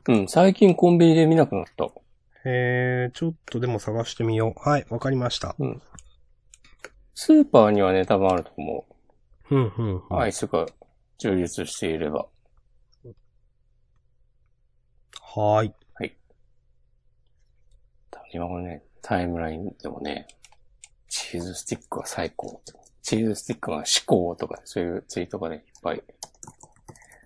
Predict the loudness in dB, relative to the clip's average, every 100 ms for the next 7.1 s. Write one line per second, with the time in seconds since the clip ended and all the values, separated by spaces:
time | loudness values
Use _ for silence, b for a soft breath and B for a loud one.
0 | b -4 -2 2 2 2 0 2 2 2
1 | -2 _ _ _ _ _ _ _ _ _
2 | _ -20 -20 _ _ _ _ _ -4 -2
3 | 0 0 0 _ _ _ _ -20 B B
4 | _ _ _ _ _ _ _ _ _ _
5 | _ _ _ _ _ _ _ _ -2 2
6 | 2 0 _ _ -20 _ _ _ -6 -6